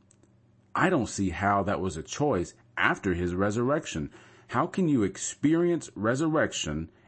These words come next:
and not recognize God's power, not change? I'm not saying get rid of the lilies in church or the special music. I do think we can let the fluff of Easter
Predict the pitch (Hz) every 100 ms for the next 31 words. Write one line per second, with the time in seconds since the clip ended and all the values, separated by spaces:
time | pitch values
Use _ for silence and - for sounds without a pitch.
0 | _ 104 101 107 123 143 - - - 110
1 | 139 135 104 90 82 82 87 - _ -
2 | 85 87 85 - 123 113 76 69 - -
3 | 90 101 143 95 - - _ _ - 156
4 | 165 123 69 - - _ _ _ _ _
5 | _ _ _ _ _ _ _ _ _ _
6 | _ _ _ _ _ _ _ 120 185 160
7 | - 113 120 113 101 98 98 104 98 101
8 | 82 98 101 98 104 98 87 92 92 -
9 | 85 98 - 82 - 98 90 67 69 -
10 | - - - - _ - 92 131 123 101
11 | 98 226 240 - 71 64 - 98 98 101
12 | 95 101 98 85 - 139 156 156 - 98
13 | 131 127 - 82 78 80